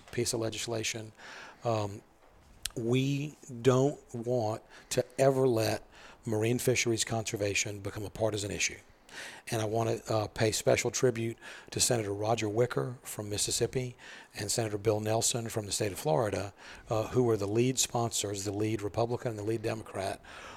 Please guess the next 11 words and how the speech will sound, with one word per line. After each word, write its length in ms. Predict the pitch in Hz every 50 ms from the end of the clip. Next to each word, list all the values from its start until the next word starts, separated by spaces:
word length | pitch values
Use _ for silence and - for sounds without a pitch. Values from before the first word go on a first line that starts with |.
| - -
on 280 | - 123 117 120 117 123 - -
this 380 | - 117 117 120 110 - - - - - _ _ _ _ - -
Senate 360 | - - - 139 127 123 101 87
bill. 280 | 92 87 78 - - - - - - - - - - - -
I 120 | - 123 -
think 340 | - - 143 143 147 -
we've 180 | 143 131 131 123
found 360 | - - - 123 127 135 131
the 60 | 123
sweet 280 | 117 - 131 131 143 143
spot, 380 | - - - 139 139 147 151